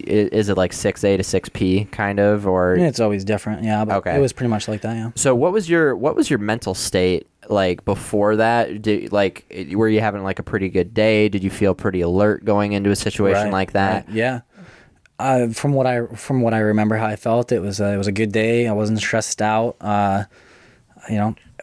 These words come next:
Speaker 2: well fed. I wasn't, you know, starving or anything
Speaker 1: Yeah,
Speaker 2: like that.
Speaker 1: for sure.
Speaker 2: I, I, I was, uh, I felt pretty good.
Speaker 1: Just a normal ass
Speaker 2: Yeah,
Speaker 1: day, pretty
Speaker 2: I felt
Speaker 1: much?
Speaker 2: pretty, yeah, pretty
Speaker 1: Yeah.
Speaker 2: alert and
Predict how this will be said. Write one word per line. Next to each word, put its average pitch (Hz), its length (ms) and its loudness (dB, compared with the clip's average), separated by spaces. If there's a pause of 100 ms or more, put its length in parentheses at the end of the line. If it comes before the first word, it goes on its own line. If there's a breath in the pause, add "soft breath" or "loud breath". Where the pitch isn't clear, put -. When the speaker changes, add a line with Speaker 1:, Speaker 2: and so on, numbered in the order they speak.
(120)
Speaker 2:
well 117 240 0
fed. 123 380 0
I 117 80 2
wasn't, 117 380 0
you 120 60 2
know, 113 160 2
starving 117 760 0
or 120 40 2
anything 101 200 2
Speaker 1:
Yeah, 90 100 2
Speaker 2:
like 117 100 0
that. 123 140 0
Speaker 1:
for 123 100 -2
sure. - 60 0
Speaker 2:
I, 120 100 0
I, 113 180 -2
I 113 60 2
was, 113 200 0
uh, 110 320 2
I 113 120 -2
felt 147 220 -2
pretty 143 180 0
good. 165 200 0
Speaker 1:
Just 220 160 -2
a 160 60 0
normal 117 380 2
ass 113 180 0
Speaker 2:
Yeah, 135 140 0
Speaker 1:
day, 110 160 2
pretty 120 220 -2
Speaker 2:
I - 20 0
felt 143 260 0
Speaker 1:
much? - 80 -16
Speaker 2:
pretty, 135 480 0
yeah, 127 320 -2
pretty 123 200 0
Speaker 1:
Yeah. 110 180 2
Speaker 2:
alert 120 180 0
and 110 260 -4